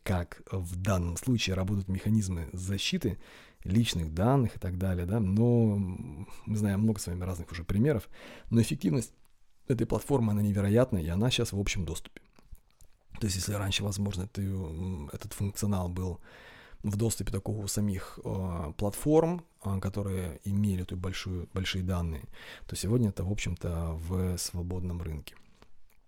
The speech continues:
Итак, ам, более того, смотрите, ам, <laughs> а,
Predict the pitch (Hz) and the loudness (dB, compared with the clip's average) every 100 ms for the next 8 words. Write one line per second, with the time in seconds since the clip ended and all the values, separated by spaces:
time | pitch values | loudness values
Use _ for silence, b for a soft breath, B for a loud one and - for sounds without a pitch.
0 | - _ _ - - 95 - 95 82 - | -20 _ _ -16 -8 -8 -2 -2 -2 -6
1 | - B B B B B - 110 107 104 | -16 B B B B B 2 4 6 6
2 | 101 98 95 95 95 92 90 92 87 90 | 6 6 6 4 4 4 2 2 -2 0
3 | 107 143 104 92 - 101 107 120 110 87 | 8 8 8 2 0 2 2 2 2 -2
4 | 78 - 95 92 92 90 90 B B B | -6 -4 -2 0 0 0 -2 B B B
5 | B 104 - B B B B B - 98 | B 2 0 B B B B B -6 -2
6 | 90 85 | -2 -2